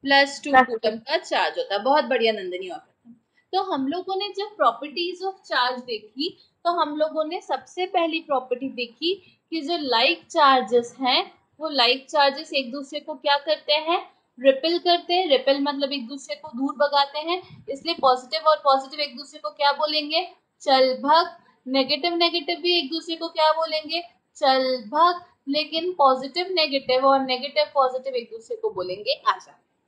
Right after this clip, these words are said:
Speaker 1: दूसरी property हम लोगों ने क्या देखी बेटा? That charges are additive in nature। That means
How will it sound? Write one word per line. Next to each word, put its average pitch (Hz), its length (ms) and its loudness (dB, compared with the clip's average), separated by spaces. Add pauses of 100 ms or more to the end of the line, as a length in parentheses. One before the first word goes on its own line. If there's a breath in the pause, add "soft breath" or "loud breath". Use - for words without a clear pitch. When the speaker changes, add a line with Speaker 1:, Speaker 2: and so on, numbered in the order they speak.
(440 soft breath)
Speaker 1:
दूसरी 311 340 -2
property 370 500 -2
हम 320 140 -2
लोगों 320 220 -4
ने 311 120 2
क्या 302 220 0
देखी 262 300 -4
बेटा? 233 220 -2
That 302 420 2
charges 269 420 0
are 330 160 2 (220)
additive 285 320 0
in 285 180 0
nature। 247 420 -8
That 262 420 -6
means 311 360 -6